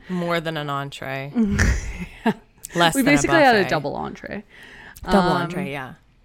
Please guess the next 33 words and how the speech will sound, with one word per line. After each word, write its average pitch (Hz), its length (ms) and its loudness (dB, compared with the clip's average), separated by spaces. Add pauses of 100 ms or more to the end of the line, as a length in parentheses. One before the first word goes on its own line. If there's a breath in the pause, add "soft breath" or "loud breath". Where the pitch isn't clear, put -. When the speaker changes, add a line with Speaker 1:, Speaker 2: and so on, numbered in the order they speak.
(120)
Speaker 1:
It's 208 180 -6
Speaker 2:
eh. 320 40 0
Speaker 1:
sharing 233 260 2
plates. - 560 2 (440 loud breath)
I've, 190 300 -4
I'm, 180 360 -6
I'm, 185 340 -6
I'm 185 180 -6
out, 190 260 -4
I'm 175 140 -4
out, 196 360 -4
I'm 160 80 -8
out, 170 320 -4
I'm 160 120 -8
out 175 100 -2
of 180 80 -4
pocket. 156 420 0 (340 loud breath)
I'm 175 80 0
out 214 80 2
of 214 80 -4
house 180 240 -4
and 170 80 -6
home. 180 200 -4
I 123 60 -6
have 139 120 -8
nothing. 180 480 -10 (380 loud breath)
Speaker 2:
We've 226 160 0
got 233 200 2
Fan 196 300 0
Expo 220 440 -6
coming 226 300 -10
up 233 200 -12
soon. 226 500 -12